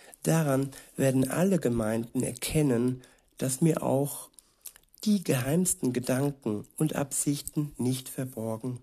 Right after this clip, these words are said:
bleiben und dass ich jedem von euch das geben werde, was er für sein Tun verdient hat.“ Aber es gibt bei euch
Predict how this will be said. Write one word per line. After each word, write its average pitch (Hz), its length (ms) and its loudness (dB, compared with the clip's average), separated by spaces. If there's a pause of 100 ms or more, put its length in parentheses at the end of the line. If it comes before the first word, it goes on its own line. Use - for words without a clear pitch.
bleiben 127 600 -4 (680)
und 196 220 0
dass 147 200 0
ich 131 180 -6
jedem 151 400 2 (160)
von - 260 -2
euch 127 400 -2
das 143 300 -4
geben 123 460 -4
werde, 117 500 -2 (380)
was - 220 0
er 127 360 -2 (180)
für - 140 -4
sein 131 580 -2
Tun 127 540 -4
verdient 123 680 -8 (240)
hat.“ - 480 -8 (1600)
Aber 196 280 2
es 135 160 0
gibt 143 220 -4
bei 135 100 -2
euch 131 460 0